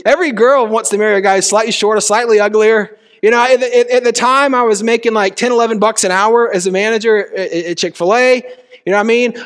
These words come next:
I brought nothing to the relationship. I br-, like, when we got married, I, I brought a s-, a small amount of credit card debt and a Saturn, two thousand two Saturn S L. It was not a good, nice car, okay? I really didn't bring much to the relationship. My, my wife brought some savings.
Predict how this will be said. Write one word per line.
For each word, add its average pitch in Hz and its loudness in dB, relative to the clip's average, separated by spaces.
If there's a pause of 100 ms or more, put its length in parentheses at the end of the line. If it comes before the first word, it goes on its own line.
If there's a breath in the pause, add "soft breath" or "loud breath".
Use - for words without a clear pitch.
(100)
I 214 2
brought 233 2
nothing 247 0
to 240 -4
the 233 0
relationship. 208 -2 (400)
I 196 2
br-, 196 -6
like, 196 0
when 208 0
we 226 0
got 226 0
married, 226 2
I, 208 2
I - 2
brought 220 0
a - 0
s-, - 0
a 185 -2
small 240 0
amount 233 2
of 202 -4
credit 220 0
card 247 0
debt 247 0
and 196 -2
a 180 0
Saturn, 226 0
two - -6
thousand 233 0
two 247 -2
Saturn 226 0
S 214 0
L. 214 2
It 180 -2
was 180 -4 (140)
not 208 0
a - 0
good, 208 2
nice 202 -2
car, 143 0
okay? 208 0 (180 loud breath)
I 214 4
really 269 0
didn't 254 -2
bring 262 0
much 247 -2
to 254 -6
the 233 6
relationship. 214 -2 (720 soft breath)
My, 240 2
my 233 2
wife 247 2
brought 247 0
some 202 -2
savings. 269 0